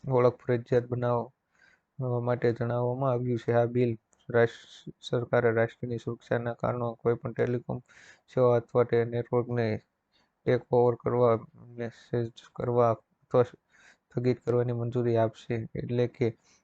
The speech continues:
યુદ્ધ જેવી પરિસ્થિતિમાં જરૂર પડે તો સરકાર ટેલિકોમ નેટવર્ક પર મેસેજને એન્ક્રિપ્ટ કરી શકશે.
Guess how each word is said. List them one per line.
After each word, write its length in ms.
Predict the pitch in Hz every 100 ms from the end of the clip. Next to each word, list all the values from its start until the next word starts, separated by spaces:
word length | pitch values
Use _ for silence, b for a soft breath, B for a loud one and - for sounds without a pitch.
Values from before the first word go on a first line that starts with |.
| _
યુદ્ધ 240 | 131 127 120
જેવી 240 | 123 123
પરિસ્થિતિમાં 680 | 123 117 - 120 120 123 117
જરૂર 300 | 110 120 123
પડે 280 | 117 123 120
તો 200 | 117 117
સરકાર 400 | 113 117 123 120
ટેલિકોમ 500 | - 123 120 120 123 117
નેટવર્ક 420 | 117 120 - 123 -
પર 180 | 123 113
મેસેજને 580 | 113 - 123 123 120 107 _ B B _
એન્ક્રિપ્ટ 1200 | 127 120 127 _ _ _ _ - - - 123 123
કરી 240 | - 123 143
શકશે. 460 | - 120 - 110